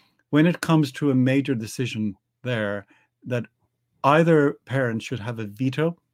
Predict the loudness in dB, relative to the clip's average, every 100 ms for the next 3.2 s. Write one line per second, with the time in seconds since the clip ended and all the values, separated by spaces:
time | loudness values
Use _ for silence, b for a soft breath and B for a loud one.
0 | _ _ _ _ _ 0 2 0 0 0
1 | -6 -6 -8 -4 -4 -6 -10 _ -6 -4
2 | -6 -6 -14 -18 _ _ -18 -14 -16 -16
3 | -20 -20